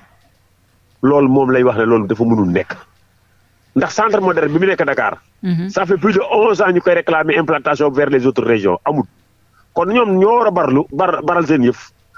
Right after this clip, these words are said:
Speaker 1: ba fexe ba centre yi, ba, euh, centre moderne bi am ci région yi. Mais bu ñu bëggee ne visite,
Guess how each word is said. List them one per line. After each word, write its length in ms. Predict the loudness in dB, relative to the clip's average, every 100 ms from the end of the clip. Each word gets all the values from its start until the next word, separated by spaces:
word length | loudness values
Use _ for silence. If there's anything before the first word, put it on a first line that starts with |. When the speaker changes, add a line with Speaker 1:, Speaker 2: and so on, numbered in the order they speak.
| -20 -8 -4
Speaker 1:
ba 80 |
fexe 180 | -2 -2
ba 100 | -2
centre 420 | -2 -2 -2 0
yi, 180 | -2 -2 -2
ba, 120 | 0
euh, 420 | 2 0 0 0
centre 280 | 0 -2 0
moderne 320 | 0 0 0
bi 60 | 0 -2
am 120 | -2
ci 160 | 0
région 260 | 2 2 0
yi. 160 | -2 -10 _ -20 -8 0
Mais 100 | 2
bu 120 | 2
ñu 40 | 0
bëggee 260 | 0 0
ne 120 | 0 -2 _ _ _ _ _ _ -20 -10 -2
visite, 280 | 0 0